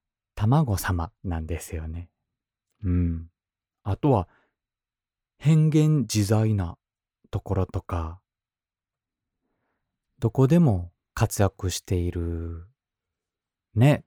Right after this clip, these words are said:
ところとか、もう卵様だなって思うんですよね。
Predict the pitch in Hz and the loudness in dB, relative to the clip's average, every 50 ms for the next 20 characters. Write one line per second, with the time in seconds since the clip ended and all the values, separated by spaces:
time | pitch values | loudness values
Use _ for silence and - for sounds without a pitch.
0 | _ _ - 101 - - 110 104 98 98 98 95 95 95 95 - - 98 - - | _ _ -12 -12 -6 -4 -2 0 0 2 0 0 0 -2 -4 -6 -10 -12 -6 -4
1 | 98 95 92 95 98 98 95 92 85 - - 92 87 98 113 120 110 107 95 - | -4 -2 -2 -2 -2 -2 -2 -4 -6 -6 -6 -4 -2 0 0 0 2 0 -2 -2
2 | - - 87 85 82 82 - 85 85 82 82 82 82 80 80 78 - _ _ - | -4 -6 -6 -6 -6 -6 -4 -4 -4 -4 -4 -4 -6 -6 -10 -12 -16 _ _ -14
3 | - - _ _ _ _ _ _ _ _ - - - - - - - _ _ _ | -14 -14 _ _ _ _ _ _ _ _ -20 -20 -20 -20 -20 -20 -20 _ _ _
4 | _ _ _ _ _ _ _ _ _ _ _ _ _ - 107 101 101 98 92 90 | _ _ _ _ _ _ _ _ _ _ _ _ _ 0 2 2 4 2 2 0
5 | 87 90 80 - - 90 85 85 87 104 110 113 113 117 117 | 0 -4 -4 -6 -6 -6 -6 -4 -2 -2 -2 -2 -4 -6 -8